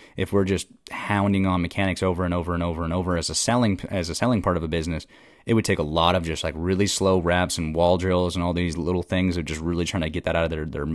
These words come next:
their motor control. Can it be broken? That's a question for a really big study to be done. How many reps does it take to break a, an issue of a motor pattern?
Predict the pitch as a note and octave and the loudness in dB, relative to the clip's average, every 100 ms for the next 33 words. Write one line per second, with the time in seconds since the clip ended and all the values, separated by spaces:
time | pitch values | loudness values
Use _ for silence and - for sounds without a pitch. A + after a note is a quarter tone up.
0 | - F#2 D#2+ D#2+ - - F#2 G2 F2 F#2+ | -4 -4 -2 -6 -8 -6 0 0 0 -4
1 | F2 F#2 F2 E2 - - - - G#2+ E2+ | -2 4 4 2 -6 -20 -8 0 0 0
2 | F2 F2+ F#2+ F2+ F2 E2 - - A2 G#2 | -2 2 0 2 -2 -4 -10 -6 -2 -2
3 | E2+ - F2+ - E2 - E2+ - F2+ E2 | 0 2 2 0 -2 0 -2 0 -4 0
4 | F2+ D#2+ D#2+ - - F2 E2 E2 E2+ E2 | 0 0 -4 -2 0 2 0 -2 -2 -2
5 | D#2 F#2+ F2+ F2 F2 D#2+ D#2 E2 D2+ - | 0 0 2 0 0 -2 -2 -2 -2 -6
6 | E2 - F#2 - E2 E2+ E2 E2+ D#2 B1 | -6 -4 -4 -4 -4 -2 -2 0 -2 -2
7 | F#2 - F2 - F2+ D#2+ E2 E2+ E2 - | -4 -4 -6 -4 -4 -2 -2 -2 -2 -4
8 | D#2+ D#2 | -8 -8